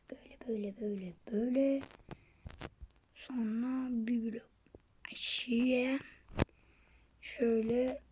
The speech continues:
şöyle, şöyle, şöyle, şöyle. Böyle. Evet, buraya da ne yapıyorum?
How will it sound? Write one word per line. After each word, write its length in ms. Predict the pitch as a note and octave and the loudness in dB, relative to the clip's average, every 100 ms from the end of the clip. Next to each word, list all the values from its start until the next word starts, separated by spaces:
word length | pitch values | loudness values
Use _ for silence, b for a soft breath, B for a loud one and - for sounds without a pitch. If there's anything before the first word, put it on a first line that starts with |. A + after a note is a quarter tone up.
| - - | -20 -16
şöyle, 500 | - A#3+ G3 F3 - | -8 -2 -2 -4 -10
şöyle, 560 | - - G#3+ F#3+ E3+ - - - | -16 -4 -2 0 -4 -12 -20 -20
şöyle, 440 | - - G3+ F3 - _ _ - | -14 -4 -2 -2 -8 _ _ -20
şöyle. 260 | - C4+ C#4 - - _ - | -10 -8 -8 -14 -20 _ 2
Böyle. 240 | A#3+ A#3 - - _ _ _ _ _ _ - _ _ - - - | 4 4 0 -18 _ _ _ _ _ _ -20 _ _ -20 -10 2
Evet, 600 | C#4 B3+ - - - - - - | 4 4 2 -4 -6 4 8 10
buraya 380 | - C4 B3 A3 | 12 12 10 4
da 160 | G#3+ A3+ C4 B B B B - _ - - - - - _ - - - - - - - - | 0 0 -2 B B B B -20 _ -10 -4 -4 -4 -10 _ -20 -20 -20 -20 -18 -18 -20 0
ne 380 | D4+ C4 C4+ C4 | 6 8 8 6
yapıyorum? 500 | B3+ B3 A#3 C4 | 4 0 0 0